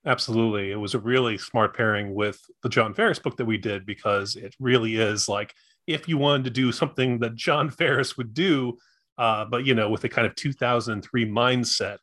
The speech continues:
this is what you'd wanna see. You know, this isn't like some kind of a,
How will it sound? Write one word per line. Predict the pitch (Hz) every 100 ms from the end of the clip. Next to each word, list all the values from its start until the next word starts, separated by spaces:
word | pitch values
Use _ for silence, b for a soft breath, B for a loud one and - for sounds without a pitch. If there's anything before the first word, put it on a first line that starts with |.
| _ 147
this | 147
is | 135
what | 127
you'd | 113 104
wanna | 107 92
see. | - 101
You | 98 101
know, | 101
this | 107 104
isn't | 117 110 104
like | 110 147
some | - 113
kind | 113 107
of | 101
a, | 104 104 98